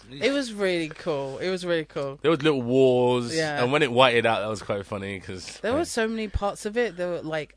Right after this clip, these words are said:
Speaker 1: I think there was a picture in a picture in a picture. There was some really, like,
Speaker 2: Yeah, there was
Speaker 1: nice stuff.
Speaker 2: I think, I swear there
Speaker 1: But
Speaker 2: was, there was, like, Leonardo da
Speaker 1: Well, sadly, it
Speaker 2: Vinci's
Speaker 1: got
Speaker 2: Last
Speaker 1: taken down.
Speaker 2: Supper.
Speaker 1: Yeah, yeah.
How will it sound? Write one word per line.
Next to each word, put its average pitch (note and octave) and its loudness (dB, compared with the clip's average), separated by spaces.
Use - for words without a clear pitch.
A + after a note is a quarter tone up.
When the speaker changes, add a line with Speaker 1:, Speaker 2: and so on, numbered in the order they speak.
Speaker 1:
I - -16
think G3 -6
there F3+ -6
was D3 -10
a D3 -12
picture - -10
in C#3+ -8
a C3+ -12
picture - -12
in C#3+ -10
a C#3+ -12
picture. - -8
There F#3 0
was F3+ -2
some F#3 -2
really, F#3+ 0
like, D#3 0
Speaker 2:
Yeah, G#2 0
there A2+ 0
was - 2
Speaker 1:
nice D#3+ 0
stuff. C#3+ -4
Speaker 2:
I C#3 2
think, G3+ 4
I E3+ 4
swear A3 6
there A3+ 10
Speaker 1:
But G3+ 8
Speaker 2:
was, C#3+ 2
there E3 2
was, D#3 2
like, C#3 2
Leonardo C3+ 2
da B2 2
Speaker 1:
Well, C3 2
sadly, - 0
it - 0
Speaker 2:
Vinci's - -2
Speaker 1:
got - 2
Speaker 2:
Last B2+ 8
Speaker 1:
taken C#3+ 6
down. B3 4
Speaker 2:
Supper. F#2+ 0
Speaker 1:
Yeah, F#4 6
yeah. C#4+ 4